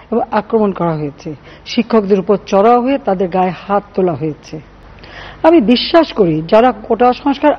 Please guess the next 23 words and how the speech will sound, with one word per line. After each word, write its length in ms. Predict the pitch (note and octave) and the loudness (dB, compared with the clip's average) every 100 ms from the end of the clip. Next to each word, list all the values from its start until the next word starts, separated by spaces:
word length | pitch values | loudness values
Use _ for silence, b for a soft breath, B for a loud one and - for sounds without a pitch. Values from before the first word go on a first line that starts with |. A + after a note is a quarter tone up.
| - | -2
আন্দোলনে 460 | G3+ A#3 C4+ D4 | 2 4 4 2
জড়িত, 280 | B3 B3 - E3+ | 2 2 0 -2
তাদের 320 | A3 G#3+ C#4 | 0 2 0
সাথে 220 | - A3 | -2 -2
এই 200 | A3 A3+ | 0 -2
সকল 300 | A3 A3+ G#3 F3+ B B - | -2 -2 -2 -4 B B -14
সন্ত্রাসীদের 760 | - G3 A3+ A3 C#4 - A3+ A3 - | -4 0 0 2 0 2 2 0 0
কোনো 260 | - B3+ D4 D#4 | 2 4 4 2
সম্পর্ক 460 | - G3+ F3 F3 F#3+ | 0 0 0 -2 -2
নেই, 220 | D#3+ D3+ D3+ - B B B B F#3+ | -4 -6 -10 -20 B B B B 2
বরং 280 | A#3 C#4 F#3 D3+ - | 4 4 2 -4 -14
সন্ত্রাসীরা 680 | - A3 A3+ C#4 - E4 C#4+ | -2 0 0 -2 0 2 4
এদের 260 | A#3 A#3+ | 4 2
মধ্যে 260 | A#3+ G3+ A3+ | 2 0 0
ঢুকে 380 | - B3 A#3 F3 D3 B B - | 0 -2 -2 -4 -4 B B -20
সংঘাত 520 | - A3+ A3+ A3+ A3+ - | -4 0 2 2 0 -2
ও 60 | G3 | -2
নৈরাজ্যকর 720 | G3+ A3 B3+ C#4 A3 D#4 D4 | 2 4 4 2 -2 -2 -2
পরিস্থিতি 580 | - G#3+ G#3+ - G#3+ A3 | 0 0 0 -4 -8 -6
সৃষ্টি 400 | - G3 - F#3+ | -4 -6 -4 -8
করছে। 380 | - D3+ - D3+ C3+ - b b b b b b - - - | -8 -10 -10 -12 -12 -18 b b b b b b -20 -14 0
এই 180 | C4+ D4+ | 2 2
ধরনের 520 | - D4+ D4 C#4+ D4 | 0 0 2 2 0